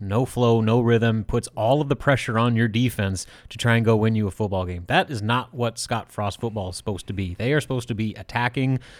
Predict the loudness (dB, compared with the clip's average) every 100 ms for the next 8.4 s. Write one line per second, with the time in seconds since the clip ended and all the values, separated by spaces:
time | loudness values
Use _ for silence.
0 | -10 -6 -2 -2 -2 -2 2 2 2 2
1 | 0 0 4 4 4 0 -6 -4 -2 -2
2 | -2 -2 -4 -6 -10 -20 -6 -6 -4 -2
3 | -2 0 0 2 0 0 2 2 -2 -6
4 | -4 -2 -2 -2 -4 -2 -2 0 2 2
5 | 0 -6 -20 -20 _ -2 0 -2 -2 0
6 | 2 0 0 -2 0 0 0 -2 -2 0
7 | 0 0 2 2 2 2 0 2 4 4
8 | 2 -4 -10 -12